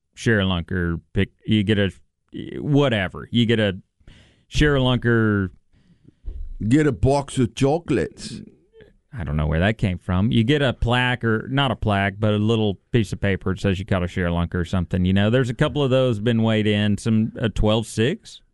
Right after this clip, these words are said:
Speaker 1: huge fish, an eight-pounder. Uh, so they've just kinda diluted the meaning of Sherelunker. But there have been a couple of real Sherelunkers caught. We posted one earlier this week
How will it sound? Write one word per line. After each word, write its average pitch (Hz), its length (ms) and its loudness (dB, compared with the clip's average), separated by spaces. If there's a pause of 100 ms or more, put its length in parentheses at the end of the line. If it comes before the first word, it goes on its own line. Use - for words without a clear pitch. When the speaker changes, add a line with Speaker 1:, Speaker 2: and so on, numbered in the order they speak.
(120)
Speaker 1:
huge 110 300 0
fish, 107 380 -2 (500)
an 92 140 2
eight-pounder. 113 1120 0 (100)
Uh, 131 100 -2 (180)
so 160 360 0 (420)
they've 170 240 0
just - 200 -12
kinda 190 300 2
diluted 131 960 0 (440)
the 131 120 2
meaning 127 400 2
of 104 80 -2
Sherelunker. 117 580 0
But 190 260 0
there 156 280 0 (120)
have 190 500 -2
been 98 480 0
a 117 80 -2
couple 127 300 -2
of 107 120 0
real 143 640 0 (580)
Sherelunkers 113 680 0
caught. 110 260 0
We 120 200 2
posted 139 520 -2
one 123 200 0
earlier 120 460 2
this 104 260 0
week 110 360 0